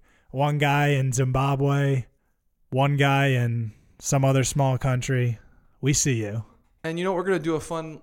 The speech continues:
Speaker 2: fun contest now. Uh, if you take a picture of yourself with your nation's home flag,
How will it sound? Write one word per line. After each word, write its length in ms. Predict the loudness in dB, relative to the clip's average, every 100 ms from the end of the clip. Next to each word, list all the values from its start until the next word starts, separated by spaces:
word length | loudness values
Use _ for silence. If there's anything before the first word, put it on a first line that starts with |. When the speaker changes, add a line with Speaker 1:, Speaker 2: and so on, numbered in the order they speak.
| -16
Speaker 2:
fun 260 | -10 -10
contest 540 | -8 -10 -8 -8 -8 -10
now. 280 | -14 -14 -20 _ _ _ -4
Uh, 280 | 0 0 -4 -12 _ -16
if 220 | -8 -8 -6
you 240 | -8 -6
take 220 | -4 -4
a 60 | -4
picture 440 | -4 -6 -4 -4
of 240 | -4 -6 -10
yourself 600 | -10 -8 -4 -2 -2 -4 -14 _ _
with 280 | -4 -4 -4
your 300 | -2 0 0
nation's 480 | -2 -4 -6 -10 -8
home 220 | -8 -6
flag, 520 | -2 0 0 -4 -12